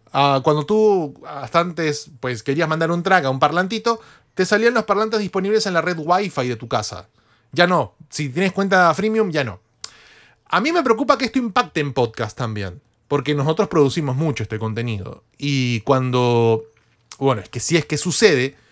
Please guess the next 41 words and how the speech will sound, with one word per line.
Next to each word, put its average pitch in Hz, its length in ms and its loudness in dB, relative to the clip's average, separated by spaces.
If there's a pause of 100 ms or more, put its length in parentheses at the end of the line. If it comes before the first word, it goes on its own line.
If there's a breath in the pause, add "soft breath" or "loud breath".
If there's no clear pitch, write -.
(380 soft breath)
pues 151 300 -2
ahí 170 220 0
va 165 80 6
a - 20 6
haber 151 160 2
un 143 160 0
problema 135 380 0
directamente 127 640 0
de 120 100 2
la 117 100 2
disponibilidad, 120 680 0
porque 135 160 -6
hay 151 40 -6
mucha 156 180 -6
gente 151 320 -4
que 131 180 0
pone 135 300 -4
en 127 100 -6
el 120 140 -6
parlante 131 440 0
el 131 120 -2
podcast 135 640 0
y 120 60 -6
lo 113 60 -6
escucha 123 260 -6
mientras 110 280 -6
limpia, 123 500 -2
mientras 113 340 -8
se - 80 -10
relaja, 127 600 0 (360 loud breath)
o 127 100 -4
mientras 113 560 0
hace 143 420 0
otras 160 360 2
actividades 147 640 -2
y 135 60 -2
escucha 120 300 -6
el 107 80 -6
podcast 107 340 -6
de 156 100 -4
fondo. 123 460 0